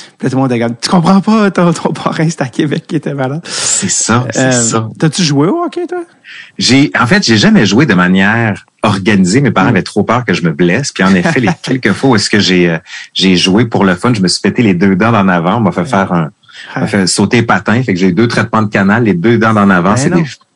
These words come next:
Speaker 2: fausses dents. Mais, euh, tu vois, c'est que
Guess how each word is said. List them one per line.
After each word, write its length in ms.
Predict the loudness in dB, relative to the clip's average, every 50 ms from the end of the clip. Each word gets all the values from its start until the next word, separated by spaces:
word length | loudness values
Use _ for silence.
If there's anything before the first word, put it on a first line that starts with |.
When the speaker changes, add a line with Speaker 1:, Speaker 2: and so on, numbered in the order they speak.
| _ _ _ _ 0
Speaker 2:
fausses 280 | 2 2 2 2 2
dents. 200 | 0 0 0 0 -4 -8 -14 -16 -14 -12 -10 -10 -10 -10 -4 2
Mais, 280 | 4 4 4 4 4 4
euh, 480 | 4 2 2 4 4 4 2 2 0 0 -2
tu 140 | -2 0 2
vois, 100 | 2 2
c'est 160 | 2 0 -4
que 100 | -6 -10